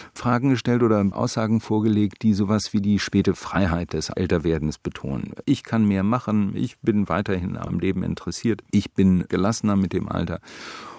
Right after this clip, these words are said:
Und was man da sieht, ist, dass die Personen, die positiv über ihr Alter denken, auch mehr für ihre Gesundheit tun. Die bewegen sich mehr, die laufen mehr, die betreiben mehr Sport.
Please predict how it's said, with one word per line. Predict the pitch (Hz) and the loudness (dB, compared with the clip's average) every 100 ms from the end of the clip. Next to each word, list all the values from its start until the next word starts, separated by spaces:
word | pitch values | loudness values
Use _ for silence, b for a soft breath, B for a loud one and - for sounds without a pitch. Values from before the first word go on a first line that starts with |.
| B | B
Und | 104 120 | -2 0
was | - | 2
man | 135 107 | 2 2
da | 80 120 | 2 0
sieht, | 165 165 165 | 2 2 2
ist, | - - | -4 0
dass | 120 - | -2 0
die | 147 | -4
Personen, | 165 147 123 101 120 139 127 113 | -2 -2 0 2 4 4 4 2
die | 107 104 95 | 4 4 2
positiv | - 151 160 117 95 85 | 4 6 6 4 4 2
über | 80 85 | 0 0
ihr | - 85 | 2 0
Alter | 92 90 92 | 0 0 0
denken, | 87 92 - - | 0 0 -2 -2
auch | 101 92 - | 2 2 2
mehr | 92 90 95 117 | 4 6 6 6
für | - 101 | 4 2
ihre | 98 95 | 2 2
Gesundheit | 85 80 92 117 139 160 | 2 2 0 0 -4 -4
tun. | - 82 80 | -2 0 0
Die | - | 0
bewegen | 80 82 90 107 | 0 4 6 6
sich | 117 127 - | 4 -2 -2
mehr, | 123 | -2
die | 120 85 | -2 -2
laufen | 131 101 - 120 | 0 -2 0 0
mehr, | 117 123 | 2 0
die | 117 92 | -2 -2
betreiben | 85 87 - 82 87 | -4 -4 -6 -4 -2
mehr | 85 78 | -2 -4
Sport. | - 85 107 | -4 0 0